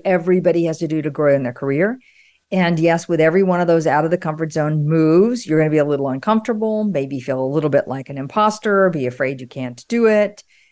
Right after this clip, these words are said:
And I'm also gonna say the more you do of it, the easier it gets and the more opportunities you get as a result.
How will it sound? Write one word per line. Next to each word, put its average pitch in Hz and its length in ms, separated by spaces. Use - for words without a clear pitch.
And 175 300
I'm 165 120
also 147 220
gonna 165 160
say 160 220
the 165 80
more 151 320
you 202 220
do 151 480
of 147 240
it, 196 180
the 180 340
easier 151 520
it 185 180
gets 208 400
and 165 300
the 165 40
more 156 400
opportunities 143 600
you 143 60
get 131 140
as 135 140
a 131 40
result. 131 480